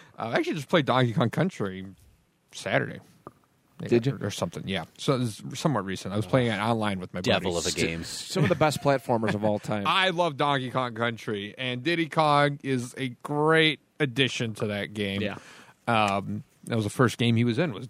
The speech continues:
Speaker 1: the original Donkey Kong Country. He's just the quintessential player, too, but he's just, like, the little guy. He runs quicker, he hops higher and everything. Um,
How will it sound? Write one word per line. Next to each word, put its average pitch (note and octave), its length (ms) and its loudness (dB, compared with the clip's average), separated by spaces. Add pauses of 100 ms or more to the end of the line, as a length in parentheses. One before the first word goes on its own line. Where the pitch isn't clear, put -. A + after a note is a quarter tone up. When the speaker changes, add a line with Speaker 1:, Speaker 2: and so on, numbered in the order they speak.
Speaker 1:
the B2 80 -4
original G#2+ 300 -2
Donkey G2+ 340 -4
Kong G#2 260 0
Country. G#2 380 0
He's G2+ 120 -2
just A2+ 240 2
the C#3+ 100 4 (100)
quintessential G3+ 640 2
player, G3+ 280 2
too, A#3+ 260 2
but D#3 260 4 (880)
he's G3+ 240 2
just, A3+ 200 2
like, A3+ 160 4
the A3 100 4
little A#3 240 4
guy. G3 340 4
He G3 60 6
runs F#3+ 360 2
quicker, G3 420 4
he F3+ 80 6
hops F3 420 0
higher E3+ 480 2
and E3+ 80 2
everything. D#3 800 4 (100)
Um, B2+ 580 4